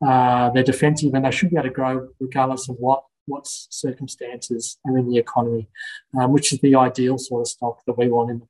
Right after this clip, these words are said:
portfolio, where we're not relying on the cycle to give them a tailwind. They'll grow of their own,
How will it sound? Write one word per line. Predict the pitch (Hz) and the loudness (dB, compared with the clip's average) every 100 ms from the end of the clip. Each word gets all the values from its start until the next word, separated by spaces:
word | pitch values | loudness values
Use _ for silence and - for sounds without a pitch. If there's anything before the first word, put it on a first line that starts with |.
| - | -12
portfolio, | 117 - 120 123 113 110 _ _ _ - | -10 -4 -2 -2 -4 -10 _ _ _ -2
where | 127 | 2
we're | 123 | 4
not | 127 127 | 2 2
relying | 117 120 120 117 | 2 4 2 0
on | |
the | 120 | -4
cycle | - - 117 - - | -4 -2 -2 -4 -20
to | - | -14
give | 120 | -4
them | 117 113 | -2 -2
a | |
tailwind. | - 110 117 113 110 _ | -2 -2 -2 -6 -10 _
They'll | 120 | -10
grow | - 123 120 113 - _ _ _ _ | 0 2 4 2 -4 _ _ _ _
of | 131 | -2
their | 123 120 | 2 4
own, | 120 120 117 | 2 0 -4